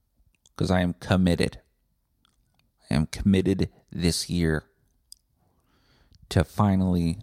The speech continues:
doing it. Tim Dillon once said,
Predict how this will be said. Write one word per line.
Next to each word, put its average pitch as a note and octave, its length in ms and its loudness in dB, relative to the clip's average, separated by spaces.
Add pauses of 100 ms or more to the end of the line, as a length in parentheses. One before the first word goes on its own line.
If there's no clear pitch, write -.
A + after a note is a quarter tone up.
(100)
doing E2 400 0
it. D2 140 -6 (1400)
Tim B2+ 200 2
Dillon G#2+ 280 4
once E2 220 0
said, E2 260 -2